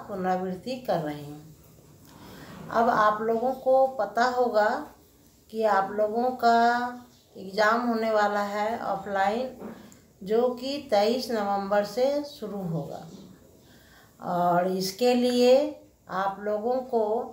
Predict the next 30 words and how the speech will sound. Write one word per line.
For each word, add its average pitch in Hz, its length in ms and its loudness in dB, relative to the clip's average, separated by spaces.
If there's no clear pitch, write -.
स्कूल 262 680 0
में 254 440 2
जाकर 196 540 4
के 254 220 4
ऑफिस 233 640 0
से 233 140 0
आंसर 240 440 0
शीट 247 400 -6
लेना 165 360 0
है। 143 180 -10
और 196 320 4
आंसर 220 500 2
शीट 277 760 -4
आप 202 280 2
अपने 240 440 -2
माता 175 340 -2
पिता 220 440 -2
को 254 320 2
बोलेंगे, 220 760 0
जाकर 185 460 -2
के 233 240 2
स्कूल 226 400 -6
में 233 260 -2
दो 214 220 2
तारीख 220 500 2
से 240 240 0
शुरू 214 320 -6
हो 254 140 2
चुका 208 360 -2
है 233 340 0